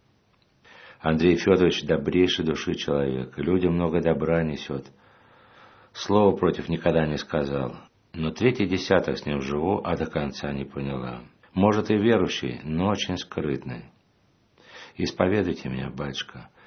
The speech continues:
а ты, шустрый, пойди в комнаты, Таня. Отец Арсений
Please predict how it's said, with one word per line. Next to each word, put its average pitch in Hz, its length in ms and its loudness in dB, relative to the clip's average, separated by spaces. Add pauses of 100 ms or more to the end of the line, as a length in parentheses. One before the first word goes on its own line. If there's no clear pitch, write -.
(100)
а - 160 -8
ты, 101 160 0
шустрый, 76 580 -6 (540)
пойди 87 280 -2
в - 80 -10
комнаты, - 500 -6 (180)
Таня. 65 340 -8 (1160)
Отец - 400 -6
Арсений 82 640 -2